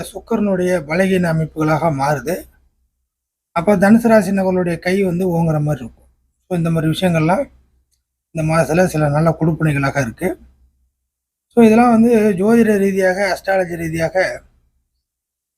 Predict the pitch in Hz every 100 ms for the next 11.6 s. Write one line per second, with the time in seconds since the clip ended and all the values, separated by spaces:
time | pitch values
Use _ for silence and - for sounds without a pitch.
0 | _ _ _ - 190 196 180 170 165 175
1 | 175 165 151 185 165 156 147 143 139 131
2 | 131 - 175 170 165 147 127 120 - -
3 | - - - _ _ _ _ _ _ _
4 | _ _ _ - 165 196 214 202 196 208
5 | 202 190 180 185 180 170 185 190 175 170
6 | 196 190 170 170 180 165 156 - - _
7 | _ _ _ _ _ _ _ _ _ _
8 | _ _ _ _ - 233 233 269 262 214
9 | 226 247 - - _ _ _ _ _ _
10 | _ _ _ _ 180 180 180 202 202 190
11 | 208 185 190 185 165